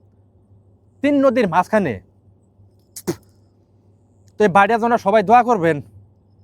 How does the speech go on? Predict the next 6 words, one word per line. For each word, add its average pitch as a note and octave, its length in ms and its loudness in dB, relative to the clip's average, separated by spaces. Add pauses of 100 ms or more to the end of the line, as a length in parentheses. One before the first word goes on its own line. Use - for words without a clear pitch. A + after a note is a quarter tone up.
(1300)
আল্লাহ A3+ 260 2
পাক B3 100 4 (120)
যখন A3+ 220 0
সৃষ্টি G#3 280 -2
করছে G#3+ 240 0 (760)
তখন A3 180 0